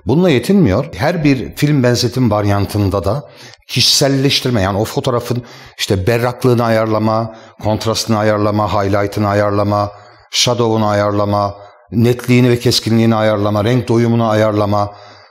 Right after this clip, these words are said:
başka unuttuğum bir şeyler vardır elbet. Bütün bunları ayarlayarak kendi kişisel renk kompozisyonunuzu ve görüntünüzü, yani look'unuzu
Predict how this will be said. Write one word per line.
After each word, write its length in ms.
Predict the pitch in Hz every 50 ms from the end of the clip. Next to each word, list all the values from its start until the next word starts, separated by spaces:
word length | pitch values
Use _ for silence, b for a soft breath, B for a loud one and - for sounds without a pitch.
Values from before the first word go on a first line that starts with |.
| B B
başka 500 | 82 87 107 - - - 135 127 127 120
unuttuğum 400 | 113 120 123 117 - - 123 123
bir 60 | 120
şeyler 260 | - - 127 120 123
vardır 320 | 123 131 135 135 113 117 101
elbet. 320 | 95 92 87 95 85 95
Bütün 260 | 110 - - 156 156
bunları 280 | 135 127 127 123 123 113
ayarlayarak 800 | 73 101 110 110 113 113 107 113 131 120 117 123 120 - B B B B B B B B B B -
kendi 540 | - - - 135 143 151 139 131 175 165 -
kişisel 640 | - 135 123 - - - - - 143 139 135 120 B B B B B
renk 500 | 101 110 107 107 123 131 139 143 135 139
kompozisyonunuzu 1120 | - - 123 113 - - - 107 98 - - - 104 98 101 98 95 92 - 107 107 101 98 B B B B B
ve 80 | 107 120
görüntünüzü, 720 | 110 110 123 113 123 123 113 117 113 117 117 107 95 107
yani 300 | 110 107 104 104 101 101
look'unuzu 600 | 117 120 - 127 123 123 110 98 120 120 110